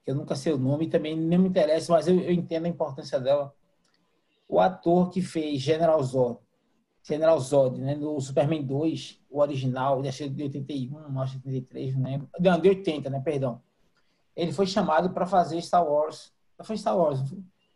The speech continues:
Acho que foi Star Wars. Aí, aí ele falou assim, "Olha, por favor", chamaram ele, insistiram pra ele fazer. Ele disse, "Não, não quero, não quero." "Ah, ah, por favor." Ele disse, "Olha, eu não quero ficar contracenando com ninguém, com os pontinhos lá na tela, tal, não sei o quê." "Não, nem se preocupe."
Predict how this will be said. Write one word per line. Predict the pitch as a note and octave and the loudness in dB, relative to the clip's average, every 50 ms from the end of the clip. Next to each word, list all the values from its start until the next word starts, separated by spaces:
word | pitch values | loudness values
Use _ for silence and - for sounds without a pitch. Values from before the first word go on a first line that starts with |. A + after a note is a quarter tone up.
| _ _ _ _ _ _ _ _ _ _ _ - | _ _ _ _ _ _ _ _ _ _ _ -12
Acho | E3 C#3+ | -10 -6
que | F#3 F3+ | -6 -2
foi | |
Star | F3+ G3+ F#3+ F3 | 0 2 2 2
Wars. | D#3 D3 C#3 D#3+ | 2 2 2 2
Aí, | E3 F3 F3+ | 2 4 6
aí | E3+ F3 F3 | 6 6 6
ele | F3 | 6
falou | - G3 F#3 | 4 4 4
assim, | F3 C#3 F#3+ | 4 4 4
"Olha, | F#3+ E3+ D3 C3+ C3 - - _ _ _ _ _ _ | 6 6 6 4 0 -8 -10 _ _ _ _ _ _
por | F#3 F#3+ | -6 -4
favor", | - - C4 A#3+ F3+ C3+ C#3 C#3+ D#3 E3 D#3+ - | 0 4 4 4 4 4 2 2 2 2 0 -2
chamaram | - - G3+ G3 F#3+ G3 G3+ G3 F#3 E3+ | -2 0 2 2 4 4 4 4 6 6
ele, | F3 F#3 F3+ | 6 6 4
insistiram | F3+ F3+ G#3 F#3+ - - E3+ E3+ F3+ F#3+ F#3 | 4 2 0 -4 -6 -4 -2 0 0 0 0
pra | G3 F#3 | 0 -2
ele | F3+ - | -2 2
fazer. | - F3+ E3+ D3+ E3+ | 2 4 4 4 0
Ele | E3+ | -4
disse, | E3+ - | -4 -4
"Não, | G#3 G#3+ G#3 F#3+ | -2 -2 0 0
não | F3+ F3+ | 2 2
quero, | G3 F#3+ F#3 F3+ | 2 2 2 2
não | F3+ | 2
quero." | F#3 F3+ F3 F#3 | 0 0 2 2
"Ah, | G#3 G#3+ - - A3 | 0 0 0 0 0
ah, | A3 G#3 G3 | 0 0 0
por | G#3 - - | -2 0 2
favor." | A3 F#3+ C#3+ D#3 | 2 2 2 0
Ele | D#3+ | -4
disse, | C#3+ C#3 G3 | 0 2 2
"Olha, | E3+ D3 D3 | 2 2 2
eu | D3+ E3+ | 0 0
não | A3 A#3+ G#3+ | 0 0 0
quero | - - F3 F3+ F3+ | 0 2 2 2 2
ficar | F3+ - - - D#3+ D#3+ | 0 -4 -4 -2 -2 0
contracenando | D#3+ F#3+ F#3 F#3 F#3 F#3 F#3 - G#3 F#3 D3+ D3+ D3 D3+ D3+ D#3+ F3 F#3 F#3 - _ _ _ _ _ _ _ _ _ _ _ _ _ _ _ _ _ _ _ _ _ _ | 0 0 0 2 2 0 0 0 -2 -2 -2 -4 -6 -8 -6 -6 -6 -6 -6 -8 _ _ _ _ _ _ _ _ _ _ _ _ _ _ _ _ _ _ _ _ _ _
com | - F#3 F#3+ G3 G3 F#3+ F#3 F#3 F#3 | -2 0 2 2 2 2 4 4 4
ninguém, | F#3+ G#3 G#3 F3+ D#3 D#3+ D#3 D#3 D#3+ E3 F3 G3+ G3+ F#3 - - _ _ _ _ _ | 4 4 4 2 2 2 0 0 0 2 2 2 0 -2 -6 -12 _ _ _ _ _
com | F#3 F#3+ | 2 4
os | F#3 F#3 | 4 2
pontinhos | - - G3 F#3 F3+ - - F3+ F#3 F3+ D#3+ | 2 2 2 2 2 0 0 2 2 2 4
lá | D3+ D3+ D#3+ E3+ | 2 2 2 2
na | F#3 G3 F#3 | 2 2 0
tela, | - - E3 E3 E3 E3 | 0 0 2 2 2 2
tal, | - D3+ D#3+ | 0 0 -2
não | E3 - | -2 -4
sei | - F#3 | -6 -10
o | - | -8
quê." | D3+ D3+ | -6 0
"Não, | D3+ E3+ F#3+ F#3+ | 2 4 4 4
nem | F#3+ G3+ | 4 2
se | F#3 - | 2 2
preocupe." | A3+ A3+ - D3 C#3+ D3+ C#3+ - _ _ | 2 2 2 2 -2 -8 -10 -12 _ _